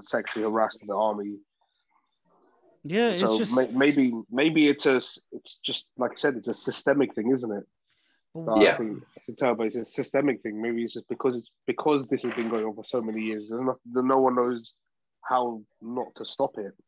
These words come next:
Speaker 2: I
Speaker 1: sort of
Speaker 2: think that's,
Speaker 1: thing.
Speaker 2: that's the major part. No one knows how to stop it. But then there's also a balance, man. Like,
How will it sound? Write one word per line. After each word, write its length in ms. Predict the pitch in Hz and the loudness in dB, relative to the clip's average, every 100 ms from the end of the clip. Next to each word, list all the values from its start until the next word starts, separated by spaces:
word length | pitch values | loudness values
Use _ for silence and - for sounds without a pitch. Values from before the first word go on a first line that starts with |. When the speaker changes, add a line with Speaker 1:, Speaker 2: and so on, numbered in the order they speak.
| _ _ _ _ _ _ _ _ _ _ - | _ _ _ _ _ _ _ _ _ _ -6
Speaker 2:
I 40 | |
Speaker 1:
sort 80 | 240 | -2
of 40 | 220 | 0
Speaker 2:
think 180 | 208 | 0
that's, 160 | 175 196 | 0 0
Speaker 1:
thing. 60 | 202 | 0
Speaker 2:
that's 240 | 180 - | 0 0
the 160 | 175 151 | -4 -4
major 420 | 147 160 156 143 | -2 0 -2 -4
part. 340 | 131 170 139 | -6 -6 -4
No 140 | 131 147 | -4 -4
one 200 | 156 143 | -4 -4
knows 200 | 139 131 | -8 -8
how 140 | 127 | -10
to 80 | 120 | -10
stop 260 | - 156 | -8 -6
it. 100 | 151 | -6
But 120 | 120 147 | -8 -6
then 200 | 180 160 - - | -6 -6 -14 -6
there's 160 | 175 165 | -4 -2
also 400 | 175 185 - 165 | -2 -2 2 2
a 60 | 135 | 2
balance, 600 | - 147 160 135 110 - | 0 0 0 -4 -8 -12
man. 360 | 123 127 127 135 | -10 -8 -8 -10
Like, 320 | 135 135 135 | -8 -8 -8